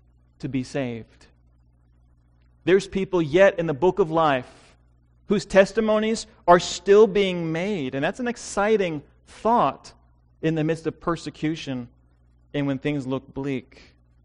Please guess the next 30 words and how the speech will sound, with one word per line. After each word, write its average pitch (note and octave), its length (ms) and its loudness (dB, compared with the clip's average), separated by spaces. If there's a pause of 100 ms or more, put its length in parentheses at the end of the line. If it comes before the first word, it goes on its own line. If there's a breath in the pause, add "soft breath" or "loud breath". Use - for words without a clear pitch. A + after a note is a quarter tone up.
(680)
Not F#3+ 180 6
all A3+ 140 8
the G#3+ 140 2
elect G3 400 6
are E3+ 60 0
yet F3 300 4
in F3 120 -2
the F3 80 -4
fold, E3 680 -4 (560)
but C#3 100 -6
they're C3+ 120 -2
going C#3 300 -4
to C#3+ 80 -4
be. B2+ 280 -8 (1300)
People G#3 200 2
might F#3+ 300 2
spurn A3 480 2
us F3+ 140 0
for F#3+ 100 -2
preaching G3 440 0
the F3 100 -2
gospel, E3+ 420 2
but D#3+ 220 -6
for - 80 -20
those A#3 260 0
who A3+ 60 0
are F3+ 80 2
gonna G3+ 180 -2
be D3+ 120 -4
saved, F#3+ 640 2